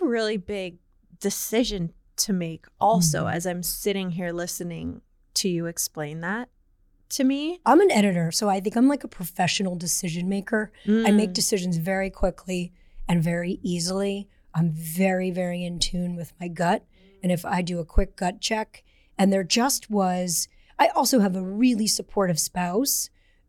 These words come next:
Speaker 2: who just kinda looked at me and, like, and said, "You know, we've got three kids. We have really seen the ugly, ugly, ugly darkness of cancer. And, you know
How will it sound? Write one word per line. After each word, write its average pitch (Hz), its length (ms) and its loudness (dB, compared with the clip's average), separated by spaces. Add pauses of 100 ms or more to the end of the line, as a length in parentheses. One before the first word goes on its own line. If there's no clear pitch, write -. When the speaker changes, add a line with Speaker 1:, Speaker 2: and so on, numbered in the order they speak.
Speaker 2:
who 196 600 2 (120)
just 214 280 0
kinda 190 220 0
looked 180 260 -4
at 202 60 2
me 185 160 0
and, 175 160 -2
like, 170 240 -4
and 175 160 -2
said, 165 380 -2 (320)
"You 185 100 0
know, 170 60 2
we've 220 180 0
got 190 180 0
three 165 200 -4
kids. 175 680 -6 (260)
We 202 180 6
have 165 220 2 (600)
really 226 540 4
seen 180 560 -2 (120)
the 190 180 -4 (160)
ugly, 190 600 2
ugly, 190 480 -4
ugly 185 260 -4
darkness 175 460 -2
of 180 100 -16
cancer. 202 600 -2 (520)
And, 180 500 2 (400)
you 226 120 6
know 180 240 2